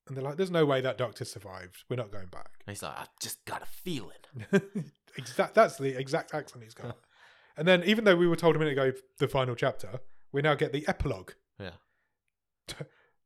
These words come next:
Speaker 1: Don't Cry for Him, Argentina is the title of the epilogue.
Speaker 2: This is, again, is based in truth. Mengele escaped to South America,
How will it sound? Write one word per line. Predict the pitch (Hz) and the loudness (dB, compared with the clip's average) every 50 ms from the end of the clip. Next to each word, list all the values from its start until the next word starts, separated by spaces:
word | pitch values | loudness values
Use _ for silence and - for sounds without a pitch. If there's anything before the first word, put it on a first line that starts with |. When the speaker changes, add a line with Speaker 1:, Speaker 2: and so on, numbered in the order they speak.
| _ _ - | _ _ 0
Speaker 1:
Don't | 143 160 240 240 165 | 2 2 2 2 0
Cry | - - 190 196 196 | 2 6 8 8 8
for | 196 196 | 6 4
Him, | 170 - 190 185 175 175 | 0 2 2 2 4 4
Argentina | 170 170 180 175 - 175 170 - - 220 233 165 101 92 95 107 | 6 6 6 4 4 0 -2 0 0 -2 -2 -2 -4 -6 -10 -12
is | 113 - | -10 -8
the | - 117 | -10 -8
title | - 135 127 120 110 | -6 -4 -4 -4 -6
of | 113 107 | -6 -4
the | 113 | -2
epilogue. | 135 170 - - 107 98 104 156 - - - - - - - _ _ - - - - | -4 -2 -2 -4 -6 -6 -6 -8 -8 -10 -14 -16 -20 -20 -20 _ _ -20 -20 -12 -6
Speaker 2:
This | - 160 156 - | -4 -4 -4 -4
is, | 165 | -2
again, | 156 160 175 170 156 160 | 2 4 4 4 4 0
is | - 127 | -4 -4
based | 120 - 156 147 139 143 - | 0 2 2 2 2 0 -4
in | 143 127 | -10 -6
truth. | - - 151 131 120 - - | -2 -2 -2 -2 -2 -4 -8
Mengele | - 147 139 143 143 139 135 131 131 131 127 - - | -4 0 0 0 0 0 0 2 2 2 2 0 -6
escaped | 117 - - - 131 123 - - - - - | -10 -8 -2 -2 -2 -2 -2 -6 -12 -18 -16
to | - - 127 120 | -14 -12 -10 -8
South | 110 - 120 117 - - | -4 -4 -4 -2 -2 -2
America, | 120 120 117 113 104 - 98 85 | -2 -2 -2 -4 -6 -8 -10 -12